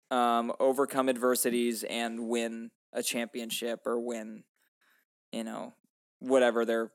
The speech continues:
trying to win. So, yeah, it was a pretty big movie. Now, it's so funny 'cause I watched it so much when I was younger, and now watching it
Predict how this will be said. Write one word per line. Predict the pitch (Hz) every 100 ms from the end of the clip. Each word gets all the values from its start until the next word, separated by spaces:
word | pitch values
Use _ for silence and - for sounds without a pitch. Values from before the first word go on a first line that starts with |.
| _ -
trying | 127 117 113
to | 113
win. | 117 113
So, | - 160 156 - _ _ -
yeah, | 160 127
it | 185
was | 262
a | 269
pretty | 214 185
big | 160 143
movie. | 135 135 143 156 - _ _ _ _
Now, | 151 151 175 220 -
it's | 147
so | - 185 214
funny | - 196 147
'cause | 120 127
I | 135
watched | 156 180 -
it | -
so | - 156
much | 160 151 143
when | 127
I |
was | 123
younger, | 139 214 180 127
and | 120 131 127
now | 131 151
watching | 131 143 151 131 123
it | 117